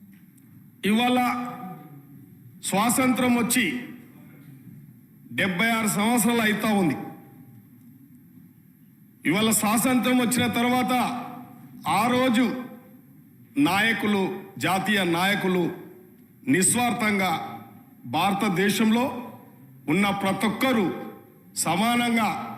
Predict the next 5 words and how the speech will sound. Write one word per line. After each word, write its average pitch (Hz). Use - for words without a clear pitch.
రాజకీయంగా, 202
ఆర్థికంగా, 202
సామాజికంగా 214
సమానంగా 247
స్వేచ్ఛగా 240